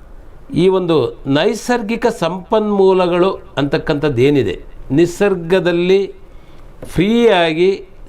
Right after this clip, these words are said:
ಸಿಗುವಂಥ ಸಂಪನ್ಮೂಲಗಳನ್ನು ನಾವು ಸರಿಯಾದ ರೀತಿಯಲ್ಲಿ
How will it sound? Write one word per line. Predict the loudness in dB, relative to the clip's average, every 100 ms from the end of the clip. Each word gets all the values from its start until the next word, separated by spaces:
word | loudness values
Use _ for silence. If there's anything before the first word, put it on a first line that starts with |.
| -6
ಸಿಗುವಂಥ | -2 2 2 0 -4 -2 -2 -2 -10 -20 -20 -20
ಸಂಪನ್ಮೂಲಗಳನ್ನು | -10 -4 -4 -2 -2 0 2 2 2 2 0 0 0 0 -6 -18 -20 -20 -18 -18 -10
ನಾವು | -4 0 0 0 0 -2 -8 -20 -6
ಸರಿಯಾದ | 0 2 4 4 4
ರೀತಿಯಲ್ಲಿ | 2 0 0 0 0 2 0